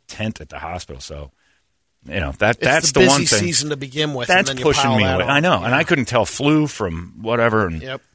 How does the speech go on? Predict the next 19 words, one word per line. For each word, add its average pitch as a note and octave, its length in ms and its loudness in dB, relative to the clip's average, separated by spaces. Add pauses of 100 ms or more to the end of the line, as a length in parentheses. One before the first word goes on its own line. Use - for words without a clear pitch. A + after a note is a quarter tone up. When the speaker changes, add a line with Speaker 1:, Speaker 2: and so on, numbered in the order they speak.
(440)
Speaker 1:
but F#2+ 120 -10
that's B2+ 200 2
the A2+ 80 -6
thing G2 200 -4
that's F2+ 140 -6
pushing - 320 -4
me E2+ 60 -4
away E2 160 -6
from D#2+ 160 -12
going F2+ 240 -4
to E2+ 40 -6
the D2+ 140 -10
airport C#2+ 480 -14 (120)
and B1+ 220 -20
dealing E2 360 -14
with C#2+ 120 -20
crowds. D2 520 -12
And B1 140 -20 (1080)
ah, A#2+ 960 2